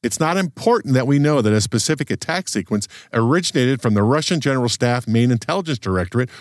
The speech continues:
or G R U. It's interesting, for sure, but that kind of attribution doesn't help the commercial, academic, and most government network defenders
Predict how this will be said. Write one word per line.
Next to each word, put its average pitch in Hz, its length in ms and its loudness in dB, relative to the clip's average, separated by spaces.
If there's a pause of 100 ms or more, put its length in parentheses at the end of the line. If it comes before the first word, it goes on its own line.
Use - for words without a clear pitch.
(120)
or 113 100 2
G 131 220 2
R 131 160 2
U. 160 280 0 (400)
It's 120 200 0
interesting, 151 640 0
for 110 300 2
sure, 208 560 0 (280)
but 107 140 -2
that 175 180 0
kind 180 200 -2
of 156 100 -2
attribution 147 760 0
doesn't 170 300 2
help 151 220 2
the 104 100 -2
commercial, 175 600 2 (220)
academic, 143 640 0
and 120 180 4
most 175 320 2
government 147 400 0
network 127 280 0
defenders 127 540 0